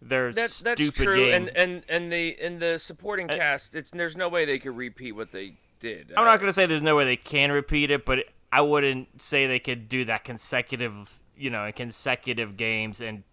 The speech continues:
Speaker 1: that be the standard.
Speaker 2: But to Drew's point, what adjustments do the Warriors make? Like,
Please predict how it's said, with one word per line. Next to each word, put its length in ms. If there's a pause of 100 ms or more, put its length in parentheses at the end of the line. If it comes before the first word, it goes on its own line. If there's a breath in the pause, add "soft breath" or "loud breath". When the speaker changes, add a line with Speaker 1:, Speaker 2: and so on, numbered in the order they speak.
(180)
Speaker 1:
that 240
be 120
the 140
standard. 640 (220)
Speaker 2:
But 320
to 100
Drew's 300
point, 360
what 220
adjustments 540
do 120
the 120
Warriors 480
make? 480
Like, 420